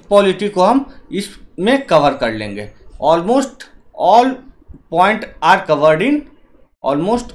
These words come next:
all point covered in polity।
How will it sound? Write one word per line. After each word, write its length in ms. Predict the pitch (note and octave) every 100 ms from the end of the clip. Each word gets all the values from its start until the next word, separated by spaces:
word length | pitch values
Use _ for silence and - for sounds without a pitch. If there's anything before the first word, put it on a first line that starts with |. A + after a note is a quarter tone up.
| -
all 240 | F3 G#3+ G#3
point 400 | E3 G3+ C4+ - - - - - _ _ _ _ _ - -
covered 320 | D#3 D#3+ F3+
in 240 | C#4+ E4 - - - - - _ _ _ -
polity। 380 | C3 A2+ G#2+